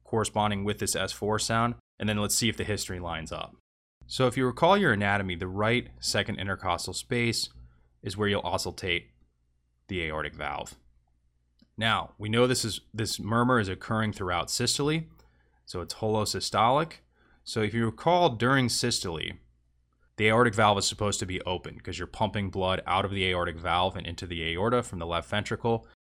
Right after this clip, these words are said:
And so what this corresponds to is where the aortic valve is not opening quite wide enough. And so that would be called aortic stenosis. So let's draw a little diagram here to explain. So we've got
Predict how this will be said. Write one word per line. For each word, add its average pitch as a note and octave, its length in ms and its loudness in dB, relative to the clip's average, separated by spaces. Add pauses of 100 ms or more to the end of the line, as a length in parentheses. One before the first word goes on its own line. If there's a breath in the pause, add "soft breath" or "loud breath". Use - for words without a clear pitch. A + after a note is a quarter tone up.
(160)
And A2 140 -4
so A#2 120 2
what G#2+ 120 2
this D#3+ 260 2 (140)
corresponds C3 760 2
to E2+ 360 -4 (180)
is F#2+ 100 -6
where G2 140 -2
the G2 100 2
aortic A2+ 320 2
valve G2+ 240 2
is F#2 100 -4
not F#2+ 320 -2
opening F#2+ 400 -4
quite F2 320 -4
wide E2 300 -2
enough. D#2+ 340 -8 (380 soft breath)
And G2+ 140 -4
so G2 160 0
that G2 160 2
would F#2+ 100 -6
be F#2+ 80 -4
called E2+ 380 -2 (100)
aortic E2 380 -2
stenosis. - 800 -6
So - 140 -6
let's C3 160 2
draw C3 180 6
a - 0 -
little A2+ 160 4
diagram F#2 520 2
here F2 180 -6
to E2 80 -6
explain. E2 580 -8
So - 160 -10
we've E2+ 100 -10
got G2 380 0